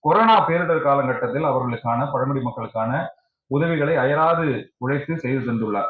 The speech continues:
தனது இல்லத்தில் இலவச மாலை நேர வகுப்புகளையும் நடத்தி கொண்டிருக்கிறார். பத்து பழங்குடி கிராம குழந்தைகள் பள்ளிக்கூடம் சேர்ந்து படிப்பதற்கு, மருத்துவ உதவி செய்வதற்கும்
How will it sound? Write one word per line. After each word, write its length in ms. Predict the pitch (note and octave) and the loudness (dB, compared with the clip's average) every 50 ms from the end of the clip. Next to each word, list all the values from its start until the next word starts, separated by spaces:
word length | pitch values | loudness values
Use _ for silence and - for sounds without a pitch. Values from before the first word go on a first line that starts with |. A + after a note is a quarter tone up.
| - | -4
தனது 300 | - B2+ B2+ B2+ B2 B2 | -4 -2 -2 -2 0 -2
இல்லத்தில் 500 | B2 C3+ D#3 F3 F3 - - F3 F3+ C#3+ | -2 0 0 -2 -2 -4 -6 -6 -4 -4
இலவச 400 | B2+ C#3 D3+ D#3+ F3 D#3 - F#3 | -2 -2 0 0 -2 -2 -2 -2
மாலை 400 | D3+ A#2+ A#2 B2+ D3 E3+ F#3+ G3 | 0 0 2 2 2 2 2 2
நேர 200 | F#3 F#3 F3+ E3+ | 2 2 2 2
வகுப்புகளையும் 440 | D#3+ D#3 D#3 D#3 D3+ - D3+ D3 D3 | 2 2 0 0 -2 -2 -2 0 0
நடத்தி 280 | C#3+ C3 B2 A#2 G#2 C3+ | 0 -2 -2 -4 -6 -6
கொண்டிருக்கிறார். 600 | - B2+ A#2 G2+ A2+ A2 - A2 G2 G2 - - - | -4 -4 -4 -4 -6 -8 -4 -4 -4 -4 -4 -6 -6
பத்து 280 | C3+ C3+ - - E3 | -8 -8 -6 -6 -6
பழங்குடி 340 | - C#3 C3+ D3 D3+ D3+ C#3 | -2 -2 -2 0 0 -2 -2
கிராம 320 | B2+ B2 C3 C3 C#3 C#3 C3+ | -2 0 -2 -2 -2 -2 -4
குழந்தைகள் 400 | - C3+ B2+ B2+ B2+ B2 B2 B2 | -4 -4 -2 -2 -2 -2 -4 -4
பள்ளிக்கூடம் 500 | - C3+ C3 C3+ D3 C#3 - C#3 C3+ C3 | -4 -4 -4 -4 -4 -4 -4 -4 -4 -4
சேர்ந்து 320 | B2+ - C3 B2+ B2+ B2 A#2+ | -4 -6 -6 -6 -4 -6 -6
படிப்பதற்கு, 560 | - B2 B2+ A#2+ - C3+ B2 - - - F3 | -6 -6 -8 -6 -6 -4 -4 -4 -4 -6 -6
மருத்துவ 420 | E3 C#3+ B2+ C3 D3+ - - D#3 D3 | -4 -2 -2 -2 -4 -4 -2 -2 -2
உதவி 320 | C3+ C3 B2+ C3 C3+ C#3+ | -2 -2 -2 -4 -4 -4
செய்வதற்கும் 680 | C3 B2+ B2+ B2 B2+ B2 B2 B2 - - E3 G3 G3 | -4 -4 -4 -4 -4 -4 -6 -8 -8 -8 -8 -8 -8